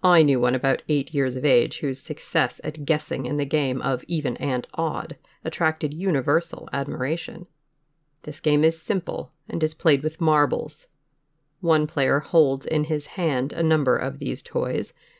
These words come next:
and demands of another whether that number is even or odd. If the guess is right,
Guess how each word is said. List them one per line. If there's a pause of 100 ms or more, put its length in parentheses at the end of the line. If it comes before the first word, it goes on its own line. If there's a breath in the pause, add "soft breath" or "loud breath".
(260 soft breath)
and
demands
of
another
whether
that
number
is
even
or
odd. (720)
If
the
guess
is
right,